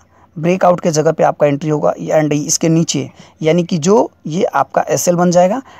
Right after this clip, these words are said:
and आपका जितना मार्केट यहाँ से गया है and इतना ऊपर मार्केट यहाँ से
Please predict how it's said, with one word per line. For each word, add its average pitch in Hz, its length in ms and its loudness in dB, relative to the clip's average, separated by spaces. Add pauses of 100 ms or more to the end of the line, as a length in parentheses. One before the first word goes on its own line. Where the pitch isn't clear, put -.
(160)
and 175 180 0
आपका 151 360 2
जितना 165 360 2
मार्केट 180 440 0
यहाँ 165 240 0
से 180 340 -2 (500)
गया 180 180 4
है 160 160 4 (100)
and 160 180 0
इतना 202 280 0
ऊपर 170 280 0
मार्केट 156 380 -2
यहाँ 139 200 -6
से 285 200 -4